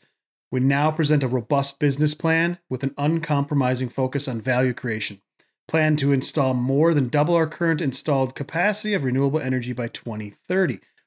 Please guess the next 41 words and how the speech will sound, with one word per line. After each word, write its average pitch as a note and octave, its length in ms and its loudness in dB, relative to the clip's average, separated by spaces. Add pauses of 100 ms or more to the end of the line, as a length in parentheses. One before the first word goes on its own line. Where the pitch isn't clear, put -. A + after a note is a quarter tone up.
(100)
The D3 60 -2
thing F3+ 240 0
I F3+ 100 4
like F3+ 320 2
here F3 180 4
that E3+ 140 2
he D#3+ 80 2
said, F3 380 2
and C3+ 120 2
I C3 40 0
haven't D3 380 0
dug C#3+ 360 0
completely C#3 520 0
into C#3 240 0
it C3 60 0
yet, C#3+ 220 4
is A#2+ 100 -2
that B2+ 200 -4 (260)
we D3 240 4
are D#3 100 4
presenting D3 640 2
a C3+ 80 2
robust B2+ 560 0
business B2 340 -2
plan. A2 300 -6
This A#2 160 -4
is C#3+ 60 -2
something D3 260 -2
that B2 100 -4
we B2 80 -4
haven't B2 240 -2
heard A#2+ 180 -4
of A#2 140 -4
some A#2+ 140 -4
other A#2 140 -4
players A2+ 340 -6
in G#2+ 40 -8
the G#2+ 60 -8
wind A#2 180 -4
industry, G#2+ 460 -8 (400)
uh, G#2+ 400 -6